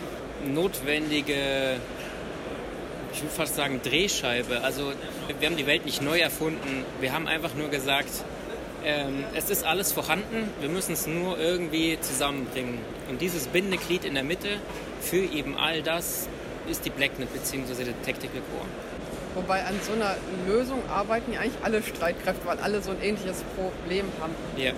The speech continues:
Speaker 2: Sind Sie dann die Ersten, die es geschafft haben?
Speaker 1: Ich würde mal behaupten, im europäischen Raum ja. Die Amerikaner sind, äh, da ein bisschen weiter, auch wenn wir da auch jetzt, äh, in den ersten Trials,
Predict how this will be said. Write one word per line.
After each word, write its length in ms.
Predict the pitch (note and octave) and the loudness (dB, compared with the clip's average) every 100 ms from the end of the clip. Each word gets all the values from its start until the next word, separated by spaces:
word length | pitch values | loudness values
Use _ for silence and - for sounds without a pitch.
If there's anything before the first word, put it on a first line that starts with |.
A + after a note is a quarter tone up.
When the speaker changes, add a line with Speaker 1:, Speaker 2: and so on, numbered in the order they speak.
| F#3 | 2
Speaker 2:
Sind 160 | A3 - | 2 2
Sie 80 | |
dann 200 | G3+ F#3+ G3+ | 0 0 0
die 80 | |
Ersten, 360 | - D#3+ G#3 A3+ | 0 0 0 -2
die 60 | G3 | -2
es 120 | - | -4
geschafft 300 | F3 - D3+ - - | -4 -2 -4 -4 -4
haben? 140 | C#4 G3+ - | -4 -4 -6
Speaker 1:
Ich 160 | C3+ - A2+ B2+ | -6 -6 -6 -2
würde 140 | E3 | 0
mal 160 | F#3 D#3+ | 2 2
behaupten, 880 | B2+ G#2+ C#3+ F3+ - G3+ G3+ G3+ F#3+ F3 E3 - - - - - - - - | 0 0 0 0 -2 -2 0 0 -2 -6 -8 -10 -10 -10 -8 -8 -8 -8 -4
im 140 | C#3+ C3 | -4 -2
europäischen 840 | D3 B2 A#2+ C3+ E3+ G3 - G3 | -2 -2 -2 0 0 0 -2 -4
Raum 360 | C#3+ B2 B2 A#2+ | -2 0 0 0
ja. 300 | A2+ C3 G#3 A#3 - - - - - - - - | 0 0 -2 -4 -6 -6 -6 -6 -6 -8 -8 -6
Die 80 | - | -4
Amerikaner 520 | C3+ B2+ - B2 C3+ | -2 -2 -2 -2 -2
sind, 200 | B2 C3 C#3+ - - | -4 -4 -6 -8 -4
äh, 140 | C#3+ C3 - - | -4 -2 -4 -4
da 140 | - C3 | -4 -2
ein 180 | - B2+ | -4 -4
bisschen 340 | C#3 - B2+ | -2 -2 -2
weiter, 360 | A#2+ D3+ F#3+ C#3+ | 0 0 0 -2
auch 80 | B2 | -2
wenn 140 | B2+ | -2
wir 80 | B2 | 0
da 340 | A#2+ B2 B2 - | 0 0 0 -2
auch 120 | B2 A#2+ | -4 0
jetzt, 340 | F3 D3+ - | -2 0 -4
äh, 160 | - C#3+ | -2 -2
in 60 | C#3 | -2
den 120 | C3 | -2
ersten 320 | C3 C#3 C3+ | -2 -2 -4
Trials, 600 | - C#3 C#3+ E3 - - | -4 -2 -2 0 0 -2